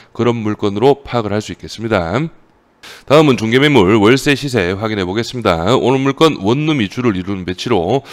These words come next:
원룸 시세는 보증금 이백만 원에 월 삼십만 원 정도로 등록이 되어 있는데요. 그 중에 한 개 옷을 한번 보시면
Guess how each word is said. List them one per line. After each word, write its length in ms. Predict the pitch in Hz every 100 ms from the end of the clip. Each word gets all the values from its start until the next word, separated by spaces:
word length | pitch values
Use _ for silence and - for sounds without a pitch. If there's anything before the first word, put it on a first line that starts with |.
| - - 92
원룸 380 | 117 131 131
시세는 480 | 123 123 127 156 160
보증금 460 | 95 95 127 123 98
이백만 500 | 98 120 127 123 87
원에 240 | 85 107 - - _
월 220 | 90 101
삼십만 560 | 101 156 165 - 104 90
원 120 | 87
정도로 500 | 82 85 107 82 104
등록이 280 | 104 110 95
되어 140 | 92 98
있는데요. 600 | 82 90 110 85 95 143 - - - _
그 100 | 107
중에 380 | 120 131 147 147
한 280 | 127 170 160
개 80 |
옷을 260 | 127 110 101
한번 240 | 98 98
보시면 560 | 92 113 131 85 85 80